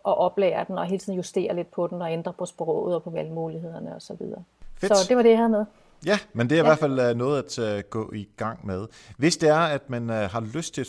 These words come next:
Speaker 2: følge dig, øh, Ditte, eller måske komme i kontakt med dig, hvor skal man gøre det henne?
Speaker 1: Altså, mit totalt yndlings sociale medie, det er LinkedIn. Øh, det er der, jeg, øh, er, det er der, jeg skriver, det er der, jeg connecter med folk. Øh, så der kan man møde mig på mit navn,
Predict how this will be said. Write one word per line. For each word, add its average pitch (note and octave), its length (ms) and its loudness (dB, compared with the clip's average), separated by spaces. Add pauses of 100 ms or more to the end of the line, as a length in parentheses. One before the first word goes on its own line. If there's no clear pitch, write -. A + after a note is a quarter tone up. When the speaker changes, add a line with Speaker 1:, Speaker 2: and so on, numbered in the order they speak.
Speaker 2:
følge D3+ 220 -8
dig, A2+ 300 -2 (140)
øh, A#2+ 160 -4
Ditte, A2+ 320 -8
eller G#2 140 -6
måske F#2+ 300 -8
komme G2+ 200 -10
i - 20 -8
kontakt G2+ 420 -4
med G#2+ 60 -8
dig, G2+ 200 -4
hvor A2 120 -10
skal - 140 -14
man G2 100 -8
gøre G#2+ 140 -4
det A2+ 120 -6
henne? A2+ 180 -10 (200)
Speaker 1:
Altså, A3+ 260 4
mit A#3 280 2
totalt D#4+ 440 -4
yndlings C#4+ 460 2
sociale C4+ 340 2
medie, B3+ 240 0
det C#4+ 140 2
er C#4+ 40 4
LinkedIn. B3 440 2 (120)
Øh, B3+ 60 2
det A3+ 260 6
er C4 60 8
der, A#3+ 200 4
jeg, A#3 320 8
øh, G#3+ 380 10
er, B3+ 80 6
det B3+ 100 0
er A#3+ 40 0 (100)
der, A3 60 0
jeg A3 140 0
skriver, B3+ 400 0
det A#3 100 0
er A3+ 40 0
der, A3 140 0
jeg G#3+ 220 2
connecter G#3+ 340 -4
med A3+ 100 -2
folk. G#3+ 280 2
Øh, G3+ 920 6
så A3+ 220 2
der C4+ 60 4
kan C4+ 120 2
man B3+ 80 4
møde A#3+ 140 4
mig B3 160 -2
på A#3 60 -4
mit G#3+ 160 -6
navn, B3+ 240 -6